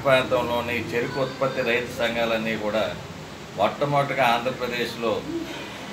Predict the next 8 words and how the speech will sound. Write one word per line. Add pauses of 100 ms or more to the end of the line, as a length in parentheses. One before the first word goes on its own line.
(100)
జనరల్
బాడీలో (100)
తీర్మానం
కూడా
చేసాం. (560)
ఎన్ఆర్జీఎస్
వచ్చిన
వెంటనే